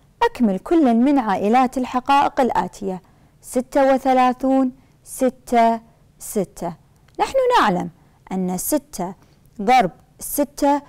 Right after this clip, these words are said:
يساوي ستة وثلاثون، وأن الستة والستة عددان متساويان. إذن لدينا فقط عبارتين، عبارة ضرب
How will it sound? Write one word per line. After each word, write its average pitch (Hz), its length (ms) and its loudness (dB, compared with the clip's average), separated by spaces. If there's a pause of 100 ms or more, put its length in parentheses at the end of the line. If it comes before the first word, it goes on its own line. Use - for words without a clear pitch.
(200)
يساوي 226 840 2 (180)
ستة 233 720 0
وثلاثون، 202 1080 0 (500)
وأن 269 380 2
الستة 202 760 -4
والستة 220 600 -2
عددان 220 1000 2
متساويان. 220 880 2 (540)
إذن 220 360 2 (460)
لدينا 269 540 4
فقط 349 440 0
عبارتين، 214 920 0 (480)
عبارة 180 560 0
ضرب 240 340 2